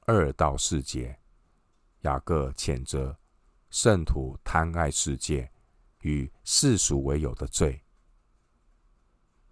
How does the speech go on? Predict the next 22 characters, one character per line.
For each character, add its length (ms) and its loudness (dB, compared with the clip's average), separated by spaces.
基 180 2
督 100 4
徒 220 2
面 220 0
对 280 2
来 160 2
自 180 0
世 300 2
界 320 2
和 340 -2
魔 200 2
鬼 160 -2
的 140 -4
试 300 0
探 280 -2
引 220 -6
诱， 240 2
神 240 6
的 100 6
儿 140 8
女 160 4
要 260 4